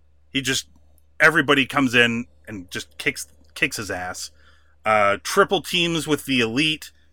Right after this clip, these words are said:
like a triple drop kick. Uh, they're all on top until Phoenix hits a massive dive going into the break. Uh, bad guys at this point take control during the break. Uh, tag to Matt Jackson coming back from the break, does the Northern Express,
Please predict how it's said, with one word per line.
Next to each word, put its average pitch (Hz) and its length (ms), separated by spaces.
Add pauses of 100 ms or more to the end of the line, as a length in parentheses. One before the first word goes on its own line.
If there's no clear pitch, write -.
like 127 160
a 113 60
triple 151 320
drop 131 360
kick. 127 300 (400)
Uh, 107 360
they're 151 320
all 147 220
on 135 180
top 135 260
until 123 300
Phoenix 147 420
hits 147 240
a 156 160
massive 185 720
dive 98 540 (540)
going 127 320
into 120 640
the 104 120
break. 95 560 (440)
Uh, 98 160
bad 123 320
guys 107 440 (120)
at - 140
this 110 140
point 101 260
take 98 180
control 92 340
during 87 220
the 82 80
break. 78 340 (460)
Uh, 98 440
tag 165 340
to 151 100
Matt 127 220
Jackson 139 400
coming 123 240
back 117 180
from 123 120
the 110 60
break, 110 400
does 117 200
the 120 100
Northern 107 340
Express, 143 680